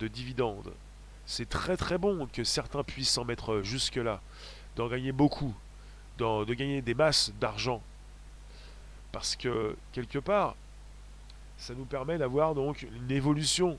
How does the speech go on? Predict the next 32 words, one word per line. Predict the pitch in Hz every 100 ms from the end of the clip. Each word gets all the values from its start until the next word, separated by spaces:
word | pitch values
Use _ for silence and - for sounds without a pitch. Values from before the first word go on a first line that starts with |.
| - -
au | 117
niveau | 123 123 135
de, | 117 107 98 92 87 - -
de | 117
ces | 113 127
technologies | 131 127 127 120 123 147 165
et | 117
de | 110
cette, | - 120 - - - - -
de | 117
ces | - 120 113
médicaments | 120 131 131 127 123 156 165
et | 120
de | 113
ces | 113 123
guérisons. | 123 127 127 117 107 - - - - - - - - - -
Si | - 131
jamais | 151 180 185
vous | 147 143
aviez | 151 135 160
quelque | - 127 143
part | 131 143 123
des | 107 131
médicaments | 139 139 147 143 139
avec | 117 107
des | 127
personnes | 143 120 - 131 117
qui | 117
ne | 110
gagnent | 117
pas | 110 135
d'argent, | 127 120 127 180